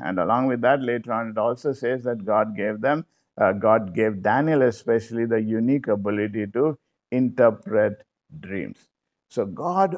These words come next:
always honors those who honor him. Don't wait. Don't manipulate.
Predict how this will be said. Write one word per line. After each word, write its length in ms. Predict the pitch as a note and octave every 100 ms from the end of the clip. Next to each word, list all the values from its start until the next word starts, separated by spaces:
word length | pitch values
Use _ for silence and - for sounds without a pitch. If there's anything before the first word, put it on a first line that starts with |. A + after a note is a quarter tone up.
| -
always 720 | - C#3 E3 D3 D3+ D3+ C#3 -
honors 600 | A2+ A#2 A#2 A#2 A2+ A2 G#2+
those 520 | G#2+ G#2 F#2 G2+ - _ -
who 180 | G#2+ -
honor 340 | G2 E2+ F2
him. 380 | D#2+ E2 - - E2
Don't 400 | D#3 F#3+ E3+ B2+
wait. 360 | D3 F3 F#3 - _ _ _ _ G2+
Don't 320 | C3 D#3 D#3+
manipulate. 800 | C3+ B2+ D3 C3 D3 D#3 E3+ E3+